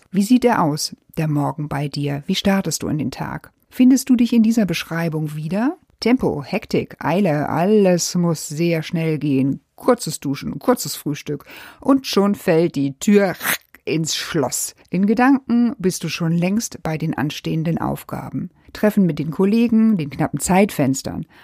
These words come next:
Weiter geht's im Eiltempo zur nächsten Bahn oder gedanklich auch auf die Ausweichroute,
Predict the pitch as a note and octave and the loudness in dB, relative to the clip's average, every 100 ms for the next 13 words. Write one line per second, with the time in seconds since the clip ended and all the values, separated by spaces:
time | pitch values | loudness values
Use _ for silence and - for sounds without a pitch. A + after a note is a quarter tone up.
0 | _ - E3 G3 E3 C3+ - - D#3+ - | _ -2 0 2 0 -2 -10 -6 -2 4
1 | F#3 G#3+ - C#3 - - - - E3 D#3 | 6 4 2 -2 -2 -8 -10 -6 -2 0
2 | D3+ - E3 F#3+ A3 A3 E3+ C#3 C#3+ B2+ | -2 -4 2 4 4 2 2 0 -2 -2
3 | C#3+ D#3+ E3 F3+ F3+ D3+ - - D#3 D#3 | -4 -2 2 2 0 -2 -4 -2 -2 -2
4 | - - - E3+ F3+ F3 E3+ E3 E3 E3+ | -4 -4 0 2 2 2 0 0 -2 -2
5 | E3 E3+ D#3+ | 0 -2 -4